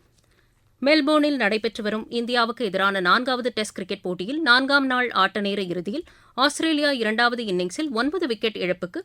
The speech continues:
இருநூற்று இருபத்தி எட்டு ரன் எடுத்துள்ளது. இதையடுத்து, அந்த அணி முன்னூற்றி முப்பத்தி மூன்று ரன் முன்னிலை பெற்றுள்ளது. இந்திய தரப்பில் இரண்டாவது இன்னிங்ஸில்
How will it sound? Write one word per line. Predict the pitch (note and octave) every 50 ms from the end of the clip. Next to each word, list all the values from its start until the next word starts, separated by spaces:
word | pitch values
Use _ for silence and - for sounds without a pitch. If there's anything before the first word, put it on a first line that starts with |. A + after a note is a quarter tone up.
| _ _ _ _ _ _ -
இருநூற்று | B3+ C#4 E4 E4+ F4+ F4+ E4+ - F4
இருபத்தி | C4+ A#3 A3+ A3 B3+ - - A3
எட்டு | F#3 F#3 F#3 - C4
ரன் | G3 F#3+ -
எடுத்துள்ளது. | - - F3+ F#3 F#3 F#3 E3+ D#3+ D#3 D#3+ - - _ _ _ _ _ _
இதையடுத்து, | - C#4 C4 D4+ D#4 D4 C4 A#3+ A#3 - F4 G4+ -
அந்த | - G#3 A3+ A3+ G#3+
அணி | F#3 F#3 G#3+ D4 G#4 - -
முன்னூற்றி | G#3+ B3 C#4 D#4 D#4+ - F#4+
முப்பத்தி | E4 C4 A3 G#3+ - C#4+ - D4
மூன்று | B3 G#3+ G#3+ B3 C#4 C#4 D4
ரன் | A3+ F#3 F#3 G3 -
முன்னிலை | - G#3 G#3+ A3+ A3+ G3+ G#3+ C#4+ -
பெற்றுள்ளது. | D4 F3+ - F3+ E3 D#3+ D3 E3 - _ _ _ _ _ _ _ _
இந்திய | - C4+ D#4 E4 F4+ F#4 F#4+ F4
தரப்பில் | - B3+ A#3 A3+ - C#4 B3+
இரண்டாவது | G#3+ G#3+ A3 A#3 A#3+ C4+ C4+ C4+ C#4+ C4+
இன்னிங்ஸில் | B3 G#3+ F#3+ F#3+ F#3 - - D#4 D#4+